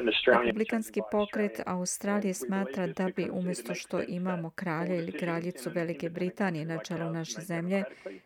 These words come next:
Speaker 2: trebalo
Speaker 1: and
Speaker 2: da
Speaker 1: that
Speaker 2: to
Speaker 1: our
Speaker 2: bude
Speaker 1: representatives to Australia's
Speaker 2: Australijanac
Speaker 1: interest
Speaker 2: kojeg
Speaker 1: first.
Speaker 2: izaberu Australijanci. I verujemo u to jer ima smisla da se sve odluke u nezavisnoj zemlji poput naše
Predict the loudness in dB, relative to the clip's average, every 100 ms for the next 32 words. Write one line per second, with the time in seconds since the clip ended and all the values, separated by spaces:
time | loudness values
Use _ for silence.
0 | _ 0 2 4 4 2 2 2 2 0
1 | 0 -2 -2 -4 -4 -2 0 0 0 -2
2 | -4 -4 -4 -2 -2 -2 -2 0 0 0
3 | -2 -4 -4 -4 -2 -2 0 -2 -2 -4
4 | -4 -4 -6 _ _ _ _ _ -20 _
5 | _ _ _ _ 0 4 4 4 4 2
6 | 0 -4 -6 0 2 2 0 _ -2 0
7 | 0 0 -2 0 0 0 -2 -4 -4 -4
8 | -2 -2 -4 -2 0 2 2 2 0 -2
9 | -4 -2 -2 0 0 2 0 -2 0 0
10 | 0 0 -2 -4 -4 -2 0 0 2 0